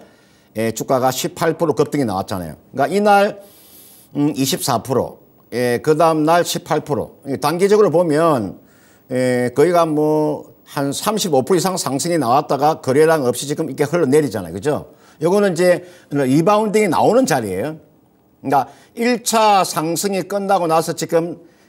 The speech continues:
예, 충분히 지금 이 자리가, 예, 조정을 상당히 자-, 어, 조정을 잘 받고 있습니다. 이거는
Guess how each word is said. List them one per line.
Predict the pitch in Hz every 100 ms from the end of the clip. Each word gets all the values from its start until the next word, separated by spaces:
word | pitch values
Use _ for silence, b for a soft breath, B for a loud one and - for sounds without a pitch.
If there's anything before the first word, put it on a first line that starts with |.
| b
예, | 139 139 139 135 135 -
충분히 | - 269 254 262 214
지금 | 180 190 180
이 | 170
자리가, | 175 190 156 156 175 - - -
예, | 143 143
조정을 | 165 190 170 175 165
상당히 | - 214 233 240
자-, | 190 185
어, | 135 147
조정을 | 151 180 165
잘 | 160 156
받고 | 180 123
있습니다. | 113 127 123 123
이거는 | 175 190 160